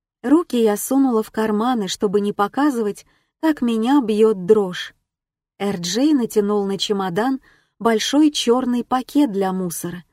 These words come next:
и мы вышли на крыльцо. Дождь лил стеной. Я с трудом различила пикап, стоявший меньше, чем в двадцати футах. Мотор работал.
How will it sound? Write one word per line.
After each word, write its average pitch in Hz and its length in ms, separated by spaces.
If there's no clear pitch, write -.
и 311 140
мы 349 180
вышли 247 360
на 226 140
крыльцо. 190 580
Дождь 262 460
лил 226 280
стеной. 202 640
Я 262 200
с - 80
трудом 277 460
различила 240 640
пикап, 254 540
стоявший 220 640
меньше, 254 420
чем 214 260
в 202 80
двадцати 226 600
футах. 294 560
Мотор 226 520
работал. 196 760